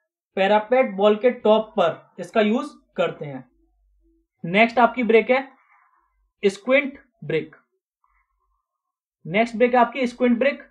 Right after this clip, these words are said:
Squint brick का हम लोग यूज़ कहाँ करते हैं? जहाँ भी हमें angled corner का construction करना होता है, वहाँ हम squint break का यूज़ करते हैं। फिर आता है आपका cornice break।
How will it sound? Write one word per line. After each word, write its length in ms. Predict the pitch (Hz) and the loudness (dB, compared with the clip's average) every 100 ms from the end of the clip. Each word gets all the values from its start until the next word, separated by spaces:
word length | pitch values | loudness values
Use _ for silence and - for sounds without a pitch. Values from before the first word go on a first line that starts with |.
| _ _ _ _ _ _ _ _ _ - | _ _ _ _ _ _ _ _ _ -6
Squint 400 | 220 - 277 277 | -6 -6 -8 -2
brick 240 | 220 240 | 0 4
का 80 | 262 | 4
हम 120 | 254 | 6
लोग 140 | 262 247 | 4 2
यूज़ 200 | 262 262 | -2 2
कहाँ 180 | 240 | 2
करते 240 | 240 220 262 | 2 0 0
हैं? 100 | 247 | 2
जहाँ 180 | 202 208 | 2 2
भी 100 | 262 | 0
हमें 260 | 269 269 - | -2 -6 -4
angled 480 | 196 214 240 180 - _ _ _ | -2 2 4 4 0 _ _ _
corner 360 | 202 208 240 | 0 2 2
का 100 | 254 | 2
construction 560 | 254 240 226 226 247 254 | 0 0 -2 -4 -2 0
करना 220 | 233 233 | 2 2
होता 280 | 226 208 190 | 2 2 0
है, 240 | 139 - _ - | -2 -8 _ -8
वहाँ 280 | 185 208 240 | -2 0 0
हम 260 | 285 294 _ _ | -2 -10 _ _
squint 420 | 196 - 247 269 220 | -12 -12 -8 -6 -6
break 260 | 196 196 | -6 -2
का 80 | 233 | -2
यूज़ 340 | 214 254 294 - | -2 -4 -6 -6
करते 260 | 165 165 | -6 -6
हैं। 260 | 151 135 - _ _ _ _ _ _ _ _ _ _ _ | -12 -12 -18 _ _ _ _ _ _ _ _ _ _ _
फिर 120 | 233 | 2
आता 220 | 226 - | 4 2
है 60 | 247 | 0
आपका 120 | 277 | 0
cornice 460 | 262 202 202 247 220 | 0 0 0 -2 -2
break। 280 | 269 285 | -6 -8